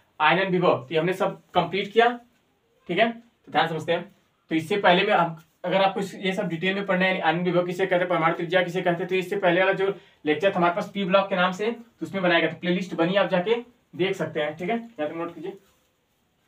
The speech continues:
अगर वीडियो पसंद आई हो तो like, share, subscribe जरूर करें। Channel पे पहली बार तो channel को subscribe कर लीजिए।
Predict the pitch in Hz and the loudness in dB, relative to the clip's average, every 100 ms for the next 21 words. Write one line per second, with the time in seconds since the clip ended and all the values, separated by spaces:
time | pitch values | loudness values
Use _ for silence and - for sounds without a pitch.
0 | _ _ - 143 170 180 180 196 180 196 | _ _ -12 -4 0 2 2 0 -2 -2
1 | 190 190 185 185 175 165 180 196 196 175 | 2 4 4 2 0 0 -2 -4 -4 -4
2 | - 175 170 151 170 190 202 208 - _ | 0 0 0 -2 0 0 0 -4 -16 _
3 | - 170 175 190 202 165 170 190 185 190 | 0 2 2 -2 0 0 2 2 2 0
4 | 170 175 175 208 - 156 175 190 185 180 | -2 -2 -4 -10 -4 0 0 0 -4 -2
5 | 233 | -2